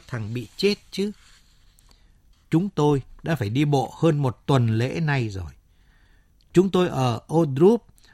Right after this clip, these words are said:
ở München, ở Bergstedt và ở Abderot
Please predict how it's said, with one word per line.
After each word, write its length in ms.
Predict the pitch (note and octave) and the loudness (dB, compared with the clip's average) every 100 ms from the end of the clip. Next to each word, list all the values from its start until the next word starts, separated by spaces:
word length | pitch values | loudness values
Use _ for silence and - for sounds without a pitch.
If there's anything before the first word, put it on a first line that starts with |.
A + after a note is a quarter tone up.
| _ _ | _ _
ở 280 | - B2+ A2+ | -4 0 0
München, 920 | A2+ D#3+ D#3+ E3+ D#3 - F3 F3+ E3+ C3+ - _ | 2 2 2 0 -2 -6 -2 0 0 -4 -12 _
ở 100 | A#2 | -8
Bergstedt 580 | A#2+ D#3 - - F#3 G3 - - _ _ - | -4 -4 -6 -6 -4 -4 -12 -20 _ _ -6
và 140 | C3 | -2
ở 220 | A#2 A2+ - | -2 -4 -6
Abderot 640 | - E3 - D3 C#3 F3 | -6 -6 -2 0 2 0